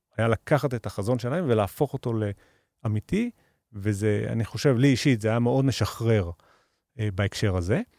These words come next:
אה, לגבי התוצאה, אני חושב, אחד שאני חושב שהתוצאה היא מאוד טובה. טובה, עוד פעם, לא העבודה שלנו, העבודה של סאנה. אני, על העבודה שלי אני אתן לאחרים לדבר, אז אני, אה, לא, אה, לא אתן לעצמנו ציוני-,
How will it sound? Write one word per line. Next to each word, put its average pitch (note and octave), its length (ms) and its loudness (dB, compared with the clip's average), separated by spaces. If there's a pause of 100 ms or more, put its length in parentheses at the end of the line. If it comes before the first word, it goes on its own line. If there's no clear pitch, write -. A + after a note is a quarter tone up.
(340)
אה, A2+ 60 0 (720)
לגבי A#2 340 4
התוצאה, F#3+ 520 2 (420)
אני B2+ 100 0
חושב, F#3+ 380 2 (140)
אחד D#3 200 2
שאני D3 100 0
חושב B2+ 140 -2
שהתוצאה A2+ 320 -2
היא G#2 80 2
מאוד F#2+ 160 -2
טובה. D#2+ 220 -10 (600)
טובה, D#3+ 380 4 (380)
עוד D3 200 2
פעם, G#2+ 260 4
לא C#3+ 280 8
העבודה B2+ 340 8
שלנו, G2+ 440 0
העבודה G#2 280 0
של G#2+ 120 -4
סאנה. F#2+ 340 0 (160)
אני, G2+ 480 -20 (180)
על G#2+ 120 -4
העבודה B2 240 2
שלי A#2 200 0
אני G#2 80 -2
אתן A2 120 0
לאחרים G#2 340 0
לדבר, F2+ 440 -4 (100)
אז F2+ 260 -12
אני, G2 200 -6 (600)
אה, G2+ 260 -2
לא, G#2+ 720 2
אה, G#2 320 -10
לא G#2+ 120 0
אתן A2 220 2
לעצמנו B2 420 2
ציוני-, A2+ 300 2